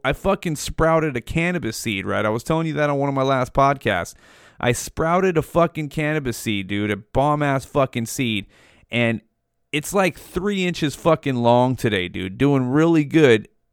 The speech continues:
and the bitch fucking ate my shit, dog. It ate two of my fucking leaves off of it. There's only two on there. So now, I, and, and it, like, bent the top of it. She, like,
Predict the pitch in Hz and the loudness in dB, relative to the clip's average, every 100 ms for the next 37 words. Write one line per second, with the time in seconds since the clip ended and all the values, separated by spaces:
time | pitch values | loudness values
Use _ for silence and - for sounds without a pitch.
0 | _ _ 151 180 180 139 113 110 _ 160 | _ _ -2 0 2 0 -2 -20 _ 6
1 | 226 233 - - - - - _ _ _ | 8 6 6 -2 -2 -2 -8 _ _ _
2 | _ _ _ _ - 202 180 - 185 175 | _ _ _ _ -2 0 0 0 0 0
3 | - 151 170 165 139 143 131 123 - - | 2 4 4 2 0 4 4 2 -2 -2
4 | - 170 - - - 123 127 131 - - | 4 6 4 2 6 10 10 8 4 -18
5 | _ _ _ _ _ _ - 147 151 147 | _ _ _ _ _ _ 0 6 6 4
6 | - _ _ _ - 220 214 214 180 170 | -4 _ _ _ -2 2 4 4 4 2
7 | 165 - 165 - 156 156 170 165 143 127 | 2 2 2 2 -2 0 0 0 4 6
8 | 117 113 113 120 127 127 143 143 127 - | 6 2 0 0 2 0 0 0 -2 0
9 | 196 180 170 185 151 110 101 120 _ _ | 2 4 4 4 2 0 -2 -6 _ _
10 | _ _ _ _ - 135 127 127 175 202 | _ _ _ _ -2 2 2 2 0 2
11 | 156 123 135 - _ 151 127 143 123 143 | 4 2 0 -12 _ 0 2 -2 -2 -4
12 | 135 135 113 104 - - 147 180 - 135 | -2 -4 -6 -14 0 4 4 2 -2 -4
13 | - 131 143 170 156 180 - 151 139 | 0 0 0 -2 0 -2 -2 -4 -4